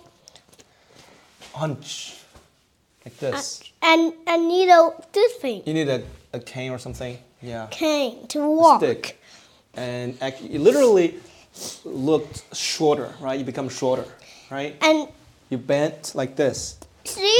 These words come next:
Speaker 1: Mm.
Speaker 2: that's why the man grew down.
Speaker 1: Yeah, and then the man dies. Yeah, wow. That's a
Speaker 2: And
Speaker 1: great
Speaker 2: die means
Speaker 1: explanation.
Speaker 2: the,
Speaker 1: Wow.
Speaker 2: die means disappear.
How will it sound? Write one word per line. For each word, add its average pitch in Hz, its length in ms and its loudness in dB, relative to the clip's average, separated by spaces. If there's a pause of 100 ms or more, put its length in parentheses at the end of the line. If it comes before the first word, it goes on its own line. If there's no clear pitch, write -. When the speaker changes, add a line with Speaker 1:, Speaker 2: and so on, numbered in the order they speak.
Speaker 1:
Mm. 494 40 4
Speaker 2:
that's 554 260 10
why 381 340 6
the 330 180 4
man 330 340 2
grew 302 300 0
down. 311 400 -6
Speaker 1:
Yeah, 139 520 4
and 131 160 0
then 147 520 4 (180)
the 123 100 -8
man 127 240 -4
dies. 113 480 -4
Yeah, 120 380 -4 (100)
wow. 120 800 -10 (760)
That's 156 220 -8
a 269 40 -2
Speaker 2:
And 320 180 -2
Speaker 1:
great 330 180 6
Speaker 2:
die 370 160 10
means 415 400 6 (300)
Speaker 1:
explanation. 269 60 -2 (280)
Speaker 2:
the, 226 60 -10
Speaker 1:
Wow. 285 160 -4
Speaker 2:
die 440 380 6
means 359 280 2
disappear. 302 720 -2